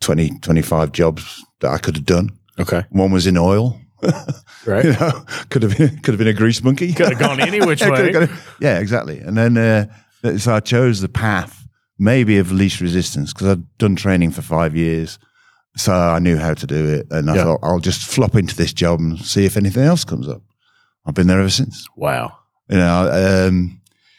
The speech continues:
Speaker 1: the transition to Heller, um, was after the five years with the Royal Autom-, Automobile Club, uh, where I was the training development manager.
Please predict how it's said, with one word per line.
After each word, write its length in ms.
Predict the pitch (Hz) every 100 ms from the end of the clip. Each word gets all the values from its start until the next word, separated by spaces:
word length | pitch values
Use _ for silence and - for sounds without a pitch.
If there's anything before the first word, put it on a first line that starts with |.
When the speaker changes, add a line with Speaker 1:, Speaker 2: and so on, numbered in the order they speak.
| _ _ _
Speaker 1:
the 300 | 101 95 90
transition 520 | - 110 107 123 113
to 120 | 95 92
Heller, 640 | 107 113 107 80 76 69 _ _ -
um, 580 | 85 87 87 87 87 -
was 220 | 92 85
after 280 | 85 - 85
the 140 | 80
five 400 | 78 95 90 78
years 260 | 82 82 -
with 160 | 82 -
the 260 | 76 73 - _ -
Royal 180 | 87 85 80
Autom-, 180 | 78 -
Automobile 480 | 90 - 78 76 101
Club, 300 | - - - _ _ _ - _ -
uh, 180 | 80 82
where 220 | 87 82
I 180 | 80 78
was 280 | 73 76 -
the 180 | 76
training 380 | 76 101 90 82
development 440 | 73 87 90 57 71
manager. 360 | 73 76 -